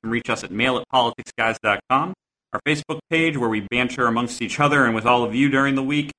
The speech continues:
is available at facebook dot com forward slash politics guys page, and we're also on Twitter at Politics Guys. The executive producers of The Politics Guys are Michael Baranowski, Jay Carson,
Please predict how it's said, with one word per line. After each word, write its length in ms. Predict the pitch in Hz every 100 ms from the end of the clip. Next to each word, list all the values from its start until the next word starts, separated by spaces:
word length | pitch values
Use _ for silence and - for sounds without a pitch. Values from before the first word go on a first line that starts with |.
| _ _ -
is 100 | 107
available 440 | 107 123 123 120 110
at 80 | -
facebook 380 | 139 131 - 127 139
dot 200 | 127 -
com 300 | 135 131 120 -
forward 200 | 117 110
slash 320 | - 110 - -
politics 460 | 127 123 120 -
guys 340 | - 113 110 - -
page, 340 | 170 202 - - _ _
and 80 | 170
we're 140 | 170 170
also 220 | 160 151
on 140 | 131
Twitter 300 | 131 139 120 -
at 80 |
Politics 460 | 123 110 95 92 - 92
Guys. 300 | 85 82 - _ _ _ _ 127
The 80 |
executive 420 | 131 156 156 151 147
producers 300 | 156 147 147
of 80 |
The 80 | 139
Politics 380 | 143 139 139 131
Guys 240 | 147 139 117
are 40 |
Michael 260 | 123 131 123
Baranowski, 640 | 123 123 127 127 - 117
Jay 220 | 110 127
Carson, 540 | 123 123 120 - 113